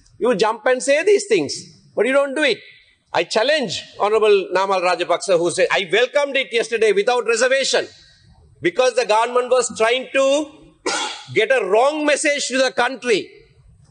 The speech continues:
to say that this is, we are using it like a beggar's wound and that we want them, uh, incar-,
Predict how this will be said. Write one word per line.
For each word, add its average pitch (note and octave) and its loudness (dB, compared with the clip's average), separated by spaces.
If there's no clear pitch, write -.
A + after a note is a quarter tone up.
to G#3+ 4
say B3 2
that A#3+ 0
this G#3+ -4
is, B3 0
we A3+ 0
are B3 0
using A#3+ -2
it B3 -4
like A3+ 0
a A#3+ 0
beggar's G#3 0
wound B3 0
and G#3 -2
that A#3+ -2
we A#3 0
want A#3 0
them, B3+ -2
uh, - 0
incar-, B3 -2